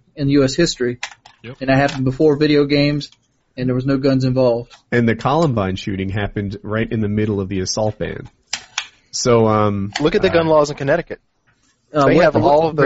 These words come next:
Speaker 1: Virginia,
Speaker 4: things that you just
Speaker 1: Virginia Tech
Speaker 4: described.
Speaker 1: didn't even use assault weapon. He used handguns.
Speaker 3: And, and the gun laws in Connecticut are very similar to the gun laws that they'd like to have nationwide. So, anyway,
Speaker 1: How about
Speaker 3: uh,
Speaker 1: Norway?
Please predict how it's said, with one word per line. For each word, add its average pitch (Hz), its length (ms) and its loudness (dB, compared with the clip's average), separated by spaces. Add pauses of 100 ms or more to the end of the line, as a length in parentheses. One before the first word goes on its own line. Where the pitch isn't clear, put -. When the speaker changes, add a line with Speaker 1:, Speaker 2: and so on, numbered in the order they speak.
Speaker 1:
Virginia, 175 260 4
Speaker 4:
things - 60 -8
that 139 100 -6
you 143 80 2
just 135 80 -4
Speaker 1:
Virginia 175 220 2
Tech - 100 -6
Speaker 4:
described. 135 320 2
Speaker 1:
didn't 143 220 2
even 139 160 0
use 156 180 0
assault 131 320 0
weapon. 127 360 -6 (120)
He 151 80 -2
used 139 160 -2
handguns. 131 480 -6 (260)
Speaker 3:
And, 113 160 -2
and 117 120 2
the 113 80 4
gun 139 220 2
laws 139 280 4
in 104 120 0
Connecticut 120 580 -4
are 101 80 -4
very 107 220 -2
similar 117 380 -2
to 101 100 -10
the 95 80 -4
gun 98 240 -4
laws 90 360 -4
that 87 140 -10
they'd 90 160 -10
like 95 300 -4
to 98 100 -8
have 90 500 -8
nationwide. 90 640 -6 (140)
So, 131 400 2 (480)
anyway, 190 640 2 (760)
Speaker 1:
How 98 140 -2
about 123 180 0
Speaker 3:
uh, 151 40 -4
Speaker 1:
Norway? 151 580 2